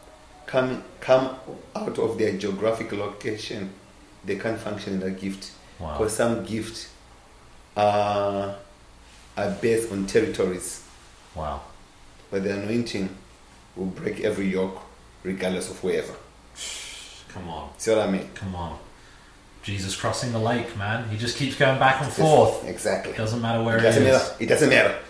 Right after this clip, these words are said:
Speaker 2: Wow.
Speaker 1: And because why? He didn't start ministry until he was thirty years old. What are those thirty years? So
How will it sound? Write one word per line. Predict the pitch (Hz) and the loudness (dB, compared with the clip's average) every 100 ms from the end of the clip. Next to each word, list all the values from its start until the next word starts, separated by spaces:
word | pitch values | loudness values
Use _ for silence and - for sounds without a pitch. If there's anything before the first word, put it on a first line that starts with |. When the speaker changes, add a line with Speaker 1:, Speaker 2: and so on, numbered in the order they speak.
| - - - - - - | -18 -20 -20 -20 -20 -6
Speaker 2:
Wow. | 92 | 2
Speaker 1:
And | 120 113 | 4 4
because | 95 123 113 | 4 2 4
why? | 113 117 117 - - - - - - - - - - - - - - - | 2 2 -2 -8 -16 -20 -20 -20 -20 -20 -20 -20 -20 -20 -20 -20 -20 -12
He | 101 113 | -6 -6
didn't | 95 113 123 98 | -2 0 2 0
start | - 113 107 | 0 0 0
ministry | 104 104 98 - 101 | -4 -6 -8 -6 -4
until | 92 90 98 | -2 -4 -6
he | 90 | -6
was | - | -6
thirty | - 98 98 | -8 -8 -6
years | 98 95 | -4 -4
old. | 92 87 - - - - | -6 -8 -14 -20 -10 0
What | 110 | 2
are | 104 | 2
those | 101 101 | -2 -6
thirty | - 104 95 98 | -4 -4 -2 0
years? | 95 - | -2 -2
So | - | -8